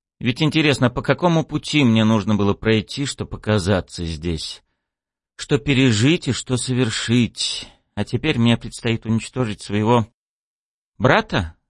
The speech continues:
Мысли промелькнули, пока мы поднимались на нужный этаж, и застыли на точке. «Что делать, если я встречу Машу?» В ответ на короткую трель звонка дверь открылась и «Папа, ты сегодня рано!»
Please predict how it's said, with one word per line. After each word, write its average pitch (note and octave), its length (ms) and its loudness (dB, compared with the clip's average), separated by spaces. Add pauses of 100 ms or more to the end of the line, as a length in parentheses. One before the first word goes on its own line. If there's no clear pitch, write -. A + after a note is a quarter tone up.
(520)
Мысли C#3+ 240 2
промелькнули, C3+ 640 4
пока A#2+ 280 2
мы A#2 140 4
поднимались A2+ 500 2
на A2+ 100 0
нужный A2+ 320 2
этаж, G3 280 0
и E3 40 4
застыли C3+ 440 2
на F3 160 2
точке. - 680 0 (320)
«Что - 300 0
делать, F#3 480 2
если G2+ 280 -2
я A2+ 220 2
встречу G2+ 540 -4
Машу?» D#2 540 -4 (580)
В G#2 100 2
ответ C3 300 0
на A#2 80 0
короткую A2 420 0
трель G2+ 280 0
звонка G#2 440 2
дверь A2 220 0
открылась D3 460 -4
и D3+ 200 -2 (420)
«Папа, D#3 600 2 (220)
ты G3 160 4
сегодня G3 640 2
рано!» F#3+ 640 2